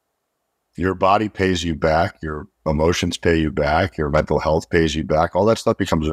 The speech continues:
abundantly evident. Like, they're, like, fit people are just more pleasant. Like, we're just more pleasant. Like, I wake up every single day. Like, I've never had a day where I've woken up and been like, "Oh, Monday again."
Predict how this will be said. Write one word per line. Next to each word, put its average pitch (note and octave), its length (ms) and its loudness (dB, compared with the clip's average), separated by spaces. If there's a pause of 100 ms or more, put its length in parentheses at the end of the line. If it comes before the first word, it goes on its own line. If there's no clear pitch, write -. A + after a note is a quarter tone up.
abundantly E2+ 800 0
evident. D#2 320 0
Like, D#2+ 120 -8
they're, A2 180 0
like, G2 160 0 (240)
fit E3+ 260 0
people C#3+ 240 -2
are D#2+ 80 2
just E2 200 -2
more D#2+ 120 0
pleasant. D#2 340 -2 (1160)
Like, F2+ 180 0
we're A2 180 2
just B2 340 2
more G2 160 0
pleasant. D#2+ 360 -2
Like, F#2 180 0
I G#2+ 60 4
wake B2+ 180 2
up A2 100 0
every G2+ 160 2
single F#2+ 240 -2
day. G2+ 180 4
Like, C#2+ 120 -4
I've E2 200 -2
never F2+ 300 2
had E2 440 0 (140)
a D2+ 80 0
day D#2+ 220 2
where D2 140 0
I've D2+ 120 2
woken D2 260 -2
up D#2 140 2
and C#2+ 80 -8
been C#3+ 120 -2
like, C#3 100 -2
"Oh, D#2 400 0
Monday D2+ 460 -2
again." C#2+ 340 -2